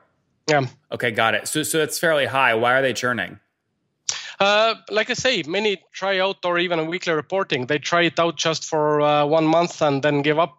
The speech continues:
Speaker 1: And we see that actually in the all of productivity this year. Like, may, all of us kind of try it, let's say, task managers,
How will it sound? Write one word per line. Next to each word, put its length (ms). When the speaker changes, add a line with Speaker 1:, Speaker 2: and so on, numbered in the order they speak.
Speaker 1:
And 220
we 100
see 260
that 280
actually 320
in 140
the 120
all 380
of 140
productivity 640
this 240
year. 220
Like, 220
may, 160
all 320
of 120
us 140
kind 160
of 100
try 260
it, 220
let's 180
say, 100
task 420
managers, 460